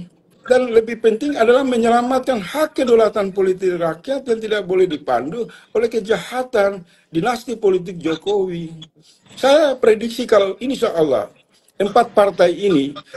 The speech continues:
mereka sungguh-sungguh mendengar keluhan rakyat yang kecewa, resah dengan hasil proses yang amburadul ini, bekerja di D P R, maka itu akan membuka pintu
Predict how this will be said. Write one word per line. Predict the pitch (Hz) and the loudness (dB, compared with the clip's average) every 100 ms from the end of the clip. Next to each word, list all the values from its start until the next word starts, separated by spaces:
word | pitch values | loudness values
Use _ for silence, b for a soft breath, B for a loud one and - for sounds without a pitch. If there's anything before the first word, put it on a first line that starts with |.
| B | B
mereka | 202 226 262 | 0 0 0
sungguh-sungguh | 254 214 214 247 240 | 0 0 0 0 0
mendengar | 214 196 185 180 165 | 0 0 2 2 2
keluhan | 170 165 160 147 | 0 0 0 0
rakyat | 139 156 - 160 151 | -2 -2 -2 -2 -2
yang | 147 | -6
kecewa, | 143 139 175 175 156 | -6 -4 0 2 2
resah | 139 143 196 160 | -2 -6 -8 -6
dengan | 143 147 156 | -4 -4 -4
hasil | 202 180 196 175 _ b b b | -4 -2 -4 -4 _ b b b
proses | - 180 175 175 | -4 -2 0 -2
yang | 175 143 139 - _ | 0 -2 -4 -12 _
amburadul | 196 208 190 156 123 101 | -2 2 4 4 2 -4
ini, | 127 104 - B B | -6 -6 -12 B B
bekerja | 156 170 175 160 170 | -2 2 2 4 4
di | 147 | 2
D | 139 160 | -4 0
P | |
R, | 214 202 170 B B | 2 2 -2 B B
maka | 233 226 247 | -4 0 2
itu | 302 | 2
akan | 294 285 247 | 2 2 0
membuka | 226 214 220 214 | -2 -2 -2 -2
pintu | 226 220 - 196 | -6 -6 -6 -8